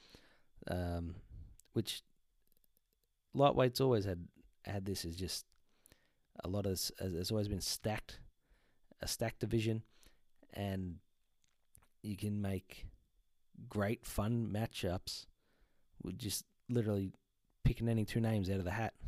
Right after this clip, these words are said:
Um, but yeah, I guess we'll see with Justin Gaethje. Uh, Tony Ferg, uh, Dariush will be gr-, a great fight. Conor Dustin, they're going for the trilogy. They're going for the, uh,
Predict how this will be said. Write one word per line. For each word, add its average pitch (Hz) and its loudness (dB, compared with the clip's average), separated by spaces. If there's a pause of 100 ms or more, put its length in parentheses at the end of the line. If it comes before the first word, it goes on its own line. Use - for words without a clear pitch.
(1120)
Um, 90 -2 (600)
but 95 2
yeah, 120 6
I 101 2
guess 104 0
we'll 113 -2
see 117 4
with 101 2
Justin 101 0
Gaethje. 113 0 (640)
Uh, 85 -4 (460)
Tony 113 2
Ferg, 110 4 (1300)
uh, 90 -2
Dariush 101 2
will 98 2
be 90 0
gr-, - -10
a 80 -4
great 98 0
fight. 110 4 (300)
Conor 117 4
Dustin, 113 0
they're 104 4
going 104 4
for 104 -6
the 98 0
trilogy. 113 4
They're 107 2
going 95 0
for - -6
the, 87 -2
uh, 82 -2